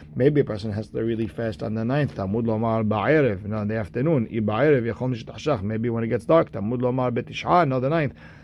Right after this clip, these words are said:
Haketzad matchil mit'aneh mi be'od yom. A person should fast while it's still a day.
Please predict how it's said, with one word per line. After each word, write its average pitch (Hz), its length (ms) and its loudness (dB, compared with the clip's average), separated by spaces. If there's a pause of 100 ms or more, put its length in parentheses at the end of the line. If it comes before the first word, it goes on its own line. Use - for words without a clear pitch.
(140)
Haketzad 127 680 -2
matchil 139 440 -2
mit'aneh 127 340 -2
mi 117 120 0
be'od 101 280 0
yom. 101 320 -4 (220)
A - 40 -18
person 135 280 -2
should - 220 -6
fast 131 480 0
while 110 260 -2
it's 101 140 -10
still 113 400 2
a - 140 -6
day. 98 500 2